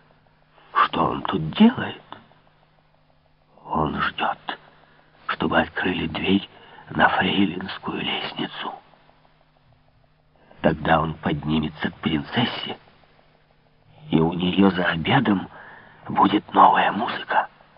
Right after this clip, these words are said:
«А ведь это прекрасно, то, что ты говоришь». «Ха, вы так считаете, ваша милость?» «Тебе это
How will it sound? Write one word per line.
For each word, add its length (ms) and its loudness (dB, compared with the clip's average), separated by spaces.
«А 120 -2
ведь 200 -6
это 220 -2
прекрасно, 840 2
то, 200 -4
что 200 -4
ты 100 0
говоришь». 540 -2
«Ха, 400 2
вы 160 -2
так 180 0
считаете, 680 0
ваша 260 2
милость?» 500 -4
«Тебе 440 8
это 180 -2